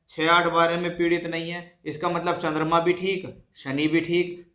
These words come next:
कितनी भी साढ़े साती, कितनी भी ढैया आ जाओ, कुछ होगा ही नहीं आपको। और साढ़े सा-, मान लीजिए चंद्रमा भी पीड़ित और मान लीजिए शनि भी पीड़ित, तो भैया कितने परेशान हो जाओगे?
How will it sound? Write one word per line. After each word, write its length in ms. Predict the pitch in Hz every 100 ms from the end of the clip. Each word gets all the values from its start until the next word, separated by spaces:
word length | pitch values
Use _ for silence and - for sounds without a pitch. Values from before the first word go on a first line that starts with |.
| _
कितनी 360 | 185 185 175 180
भी 100 | 180
साढ़े 260 | 170 165 165
साती, 340 | 165 165 170
कितनी 300 | 165 165 165
भी 120 | 160
ढैया 280 | 143 151 156
आ 60 | 147
जाओ, 280 | 160 165
कुछ 180 | 165 147
होगा 280 | 131 139 143
ही 120 | 147
नहीं 240 | 143 143 143
आपको। 420 | 143 143 151 - _ _ _ _ _ _ _ _ _ _ _ _
और 220 | 175 202 214
साढ़े 320 | - 269 185
सा-, 260 | 185 170
मान 220 | 180 180 190
लीजिए 240 | 190 208
चंद्रमा 400 | 196 180 180 185
भी 140 | 185
पीड़ित 560 | 190 190 190 185 - _ _ _ _ -
और 100 | 175
मान 200 | 185 196
लीजिए 260 | 208 208
शनि 320 | 175 165 170 165
भी 120 | 185
पीड़ित, 560 | 180 180 180 175 - _ _ _ -
तो 60 | 175
भैया 200 | 190 226
कितने 340 | 208 214 226
परेशान 420 | 214 202 196 180
हो 120 | 165
जाओगे? 580 | 143 139 160 233 113 104